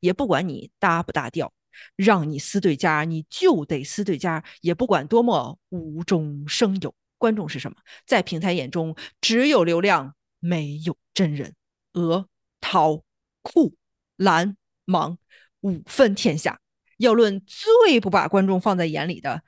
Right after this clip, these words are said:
无疑是内娱老钱翻身，流量新贵，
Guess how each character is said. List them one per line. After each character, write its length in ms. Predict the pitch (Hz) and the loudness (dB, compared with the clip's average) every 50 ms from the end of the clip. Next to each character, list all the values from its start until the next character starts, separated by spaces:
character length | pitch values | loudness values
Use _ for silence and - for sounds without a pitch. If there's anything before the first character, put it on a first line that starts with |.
| _ - _ _ | _ -20 _ _
无 140 | - 190 220 | -4 -2 0
疑 120 | 220 226 | 0 0
是 400 | 220 - - 214 175 151 147 139 - | 0 0 2 2 2 2 0 -2 -4
内 200 | 185 220 202 175 156 | -2 -2 0 0 -2
娱 140 | 147 170 | -4 -4
老 380 | 175 185 190 202 196 160 - - | -2 0 2 2 2 2 -2 -6
钱 380 | - - - - 160 147 151 160 | -10 -8 -8 -6 -6 -8 -8 -12
翻 320 | - - - 277 254 220 | -10 -2 2 4 4 4
身， 360 | 214 - - 233 208 208 202 196 | 4 2 2 2 2 0 -2 -2
流 320 | 190 226 208 190 220 262 | 0 0 0 0 0 2
量 240 | 285 381 277 202 214 | 2 2 2 2 0
新 240 | - - 226 220 233 | -2 -2 -2 -2 0
贵， 200 | 233 190 143 | 0 0 -2